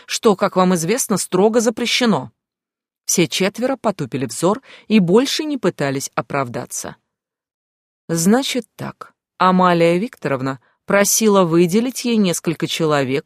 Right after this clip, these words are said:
помочь в библиотеке», продолжила директриса. «После занятий вы вчетвером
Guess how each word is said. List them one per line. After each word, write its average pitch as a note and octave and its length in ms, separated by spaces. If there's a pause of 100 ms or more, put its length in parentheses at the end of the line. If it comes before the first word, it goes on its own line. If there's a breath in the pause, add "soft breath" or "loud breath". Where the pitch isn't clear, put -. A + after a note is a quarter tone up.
помочь F3 400
в C3+ 60
библиотеке», G3+ 760 (380)
продолжила C#3+ 640
директриса. G3+ 680 (440)
«После A#3 480
занятий E3 680 (180)
вы G#3+ 300
вчетвером D#3 800